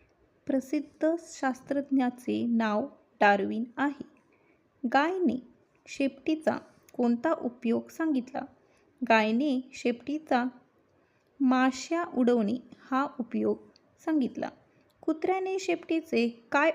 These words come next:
उपयोग सांगितला? आनंद आणि प्रेम दाखवण्यासाठी शेपटी हलवणे. कांगारूने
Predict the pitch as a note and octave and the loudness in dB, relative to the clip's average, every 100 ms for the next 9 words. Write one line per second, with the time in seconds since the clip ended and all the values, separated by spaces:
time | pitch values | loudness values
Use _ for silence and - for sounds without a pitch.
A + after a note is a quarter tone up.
0 | C4+ B3+ A#3+ B3 B3 - D#4 C4 - - | -2 -4 -2 -2 -2 -2 0 0 -2 -10
1 | - _ _ _ _ _ _ _ _ - | -12 _ _ _ _ _ _ _ _ -4
2 | B3+ C4 E4 F#4+ - C#4 C#4+ D4 - C4 | 0 2 2 -2 0 2 2 0 -4 -2
3 | A3+ G3+ - - _ _ A3+ A3+ A3+ D#4+ | 0 0 -4 -10 _ _ 0 0 -2 -2
4 | E4 E4 D4+ A#3+ A3 A3 A3+ - E4 - | 0 -2 -2 -6 -4 -4 -4 -4 -6 -6
5 | - A3+ A#3 B3 - A3+ G#3+ C4 A3+ A#3+ | -6 -4 -4 -6 -2 0 2 2 2 -2
6 | - _ _ _ _ _ _ _ _ _ | -10 _ _ _ _ _ _ _ _ _
7 | _ _ D4+ D4+ D#4+ F#4 F#4 B3+ C4 | _ _ -2 2 4 4 4 2 0